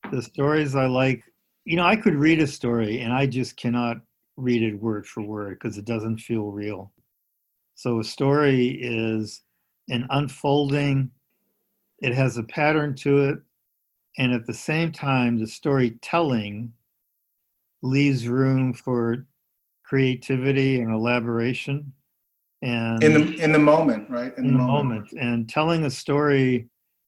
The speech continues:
Speaker 1: I haven't done it in front of a large group of people, but in a lot of the classes I teach,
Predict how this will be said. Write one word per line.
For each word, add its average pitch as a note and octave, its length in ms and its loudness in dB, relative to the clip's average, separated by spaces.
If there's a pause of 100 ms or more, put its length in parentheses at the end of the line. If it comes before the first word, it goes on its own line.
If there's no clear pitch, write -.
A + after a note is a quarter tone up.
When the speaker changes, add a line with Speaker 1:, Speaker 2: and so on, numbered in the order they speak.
(260)
Speaker 1:
I C#3 80 0
haven't F3 240 2
done C#3+ 180 4
it C3+ 120 0
in B2+ 120 0
front C3 240 -2
of A#2 100 -2
a A#2+ 40 -4
large B2+ 380 0
group A#2+ 240 -4
of A2+ 160 -12
people, A2 420 -6
but A2+ 340 -10 (400)
in D3+ 100 -4
a C#3+ 40 0
lot F#3+ 180 4
of F#3 80 2
the C#3 80 0
classes C3+ 560 -2
I A2+ 100 -2
teach, A2 500 -6